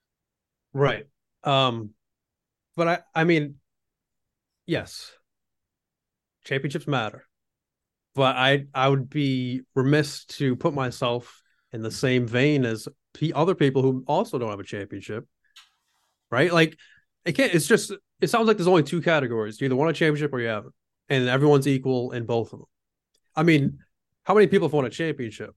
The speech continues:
Multiple. How many people have won two? Multiple. How many people have won back-to-back? Multiple. How many people have had eleven wins in a season?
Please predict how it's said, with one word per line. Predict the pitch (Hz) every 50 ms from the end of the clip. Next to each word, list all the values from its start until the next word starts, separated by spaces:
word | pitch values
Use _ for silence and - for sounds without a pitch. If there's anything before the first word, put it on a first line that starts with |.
| _
Multiple. | - 151 151 143 139 127 - - 110
How | 135 190
many | 208 180
people | - 175 175 170 160 139
have | 131
won | 131 123 110
two? | - - 226 196 123 101 98
Multiple. | - - 139 143 143 139 - 110 104 104
How | 117
many | 160 175
people | 160 180 196 165 180
have | 170 147
won | 165 165 147
back-to-back? | 139 165 170 165 - 147 117 - 196 220 180 - - - - _
Multiple. | 127 123 135 170 208 214 - 139 - - _ _ _ _ _ _ _ _ _ _ _ _ _ _ _ _ _ _ _ _ _ _ _
How | 175
many | 190 196 175
people | - 208 185 190
have | 165
had | 170 170 160
eleven | 151 156 170 165 160
wins | 147 180 202 190 143
in | 127 110
a | 107
season? | - - 110 101 101 101 -